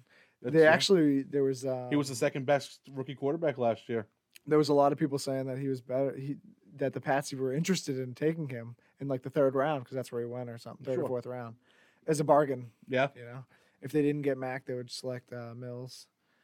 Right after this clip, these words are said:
Speaker 2: Um, some other games here. Let's see. Um,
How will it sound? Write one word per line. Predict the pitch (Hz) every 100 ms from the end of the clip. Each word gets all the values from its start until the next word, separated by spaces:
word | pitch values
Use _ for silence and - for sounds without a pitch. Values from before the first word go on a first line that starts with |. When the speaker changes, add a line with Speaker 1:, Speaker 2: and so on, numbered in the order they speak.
| _ _ -
Speaker 2:
Um, | 117 113 110 - 135 117 _ _
some | -
other | 131 123
games | 127 117 117
here. | - 120
Let's | 120 123
see. | - 123 117 117
Um, | 117 117 113 117 117 117